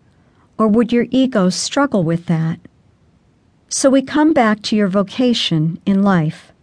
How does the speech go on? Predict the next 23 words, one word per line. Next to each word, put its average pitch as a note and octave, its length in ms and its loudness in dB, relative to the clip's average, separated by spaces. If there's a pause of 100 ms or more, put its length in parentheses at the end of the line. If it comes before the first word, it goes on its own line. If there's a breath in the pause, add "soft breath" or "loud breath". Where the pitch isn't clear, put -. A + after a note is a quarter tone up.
(760 loud breath)
I'm B3 160 4
not E4 220 2
saying F#3+ 480 2
that F#3+ 160 -4
such - 360 -2
noble G3 360 2
things F3 680 0 (320 loud breath)
are A3 140 2
not A#3 200 2
a A3+ 60 2
good B3+ 300 0
thing G#3+ 260 0
to G#3 100 -6
think D4 320 0
about E3 380 0 (380)
or G3+ 100 0
to G#3 140 0
strive B3 520 2
for D#3 440 -4 (340 soft breath)
if F#3+ 180 -2
God F#3+ 280 2
so F3 260 0
wills. F3 680 -2